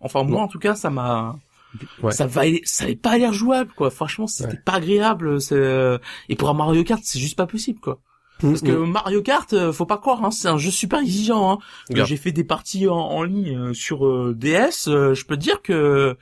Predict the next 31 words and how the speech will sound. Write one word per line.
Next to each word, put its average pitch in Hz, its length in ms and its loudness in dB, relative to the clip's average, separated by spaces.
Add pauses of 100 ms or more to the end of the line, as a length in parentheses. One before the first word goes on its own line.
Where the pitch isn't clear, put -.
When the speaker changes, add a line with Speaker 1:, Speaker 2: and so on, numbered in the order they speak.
(200)
Speaker 1:
il 135 60 2
y - 20 2
a 135 40 2
du 160 140 2
level, 254 420 2
hein, 160 220 0
euh, 131 160 2
Speaker 2:
Mm. 123 60 4
Speaker 1:
faut, 120 280 0
faut 143 140 -4
maîtriser, 196 460 0
quoi. 131 240 -2 (340)
Et 127 220 -4
je 131 80 -10
trouve, 226 480 -2
je 143 160 -6
trouve 269 340 -8
que - 100 -6
là, 202 280 -2 (160)
euh, 131 880 -2 (480)
il 139 160 -2
manque 233 320 2
un 190 100 0
aspect 196 320 -2
vraiment, 208 500 0
euh, 180 40 -2 (120)
avancé, 185 420 -2
quoi, 123 360 -4
en 123 380 -6
termes 185 260 0
de, 139 300 -2